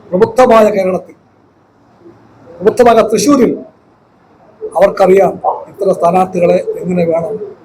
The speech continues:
കാണാനെന്ന് അവർ കാണും. ഇവിടെ മത്സരമുള്ളത് കോൺഗ്രസും ബി ജെ പിയും തമ്മിലാണ്. ഇങ്ങനെ രണ്ടാം സ്ഥാനം ആർക്കാണെന്ന് അവിടെ മത്സരമുള്ളൂ. ഒന്നാം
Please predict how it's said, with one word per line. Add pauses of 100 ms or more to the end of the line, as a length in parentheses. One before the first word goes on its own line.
(720)
കാണാനെന്ന് (240)
അവർ (100)
കാണും. (1400)
ഇവിടെ
മത്സരമുള്ളത് (100)
കോൺഗ്രസും
ബി
ജെ
പിയും
തമ്മിലാണ്. (140)
ഇങ്ങനെ (760)
രണ്ടാം
സ്ഥാനം
ആർക്കാണെന്ന് (1600)
അവിടെ
മത്സരമുള്ളൂ. (1000)
ഒന്നാം